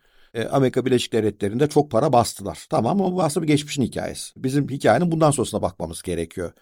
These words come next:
Para basmayı azaltacak mı, çoğaltacak mı? Veya Amerika Birleşik Devletleri'nde sert enflasyon yaşandı. Tamam, bu bir geçmiş hikayesi. Geleceği nasıl olacak? Buna kafa yormamız lazım. Bu geçmişe takıldığımız zaman da biz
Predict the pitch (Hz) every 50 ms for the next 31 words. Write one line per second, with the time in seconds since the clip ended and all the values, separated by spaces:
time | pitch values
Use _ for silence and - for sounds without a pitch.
0 | _ _ _ - 117 120 120 113 120 110 - - 117 139 123 117 120 117 - -
1 | 107 104 - 110 101 - 113 110 104 101 - 107 98 92 - - - - - -
2 | 113 127 131 135 147 147 143 151 143 139 143 139 - - 123 120 113 - - 107
3 | 101 120 147 156 151 - 143 143 151 123 117 113 - - 110 101 - - 117 113
4 | 101 85 - - 78 76 73 - - 175 120 101 113 147 143 - _ _ - 123
5 | 110 120 117 139 135 135 - 135 110 107 - 104 85 82 87 87 - - 196 220
6 | - - _ _ _ - 139 147 170 170 160 180 190 196 170 156 - - - 120
7 | 113 104 98 90 - 90 85 - - _ - - 117 117 - 117 98 - 104 92
8 | 87 87 82 85 82 85 90 87 98 95 - - _ _ _ _ - - 147 175
9 | 208 165 175 180 190 - 226 190 - 233 - - 190 185 196 202 185 202 202 214
10 | 226 196 175 190 175 170 156 139 127 127 143 165 226 311 330 - _ - 170 202
11 | 190 165 -